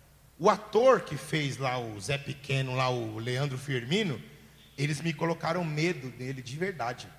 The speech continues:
quando eu era criança. Os diretores, eles colocavam ele pra ficar me assustando. De verdade. Então, quando ele chegou pra, pra cima de mim pra fazer aquela cena, eu tava realmente com medo dele.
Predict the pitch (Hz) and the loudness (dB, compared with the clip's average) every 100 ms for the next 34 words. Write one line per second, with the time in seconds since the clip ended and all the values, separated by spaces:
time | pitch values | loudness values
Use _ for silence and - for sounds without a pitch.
0 | - 120 123 117 - 131 110 - - - | -20 -10 -8 -8 -6 -8 -8 -12 -18 -20
1 | - - - - - - - - - - | -20 -20 -20 -20 -20 -20 -20 -20 -20 -10
2 | 117 117 156 139 151 214 170 156 143 - | -4 2 2 4 4 4 4 2 0 -6
3 | - 160 156 151 160 - - 156 165 151 | 2 4 6 6 6 4 2 2 0 0
4 | 175 - 160 147 - - - - - - | -4 4 6 6 0 -12 -18 -20 -20 -20
5 | - - - - 170 240 262 185 160 139 | -20 -20 -20 -6 -2 2 2 4 2 0
6 | - - - 151 233 233 269 330 320 - | -8 -16 -14 4 6 8 8 8 6 6
7 | 214 208 - 180 170 - 151 156 175 147 | 6 6 2 -2 -2 -6 -8 -4 -4 -4
8 | 160 156 170 147 156 147 139 - 220 233 | -6 -6 -6 -2 -2 -2 -6 0 2 2
9 | 151 - - 170 185 190 190 151 208 262 | -4 -10 -2 0 2 2 0 2 2 2
10 | 214 220 220 196 165 156 135 110 | 2 0 0 -2 0 0 -4 -6